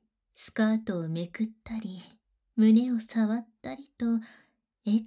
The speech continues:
チないたずらを繰り返していたんですよ。ここで私をお雇いになられてからも、暇さえ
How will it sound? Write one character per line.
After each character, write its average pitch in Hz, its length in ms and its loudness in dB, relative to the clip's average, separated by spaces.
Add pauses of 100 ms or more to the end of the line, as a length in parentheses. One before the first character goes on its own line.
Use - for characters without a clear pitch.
チ 320 160 -12
な 262 140 -2
い 202 100 2
た 190 160 -6
ず 185 100 -6
ら 190 160 -6
を 196 60 -8
繰 214 160 -4
り 226 140 -2
返 254 240 -6
し - 80 -12
て 226 80 -2
い 202 120 -4
た 214 120 -4
ん 220 100 2
で 220 120 0
す 214 200 -6
よ。 214 220 -2 (1600)
こ 226 180 2
こ 262 140 -2
で 262 160 -2
私 254 480 -4
を 269 100 -2
お 226 80 2
雇 294 360 0
い 311 60 -6
に 320 140 -2
な 294 140 -4
ら 320 100 -4
れ 330 140 -8
て 285 140 -8
か 233 140 -2
ら 240 140 0
も、 214 300 2 (460)
暇 320 300 -2
さ - 220 -8
え 359 80 -12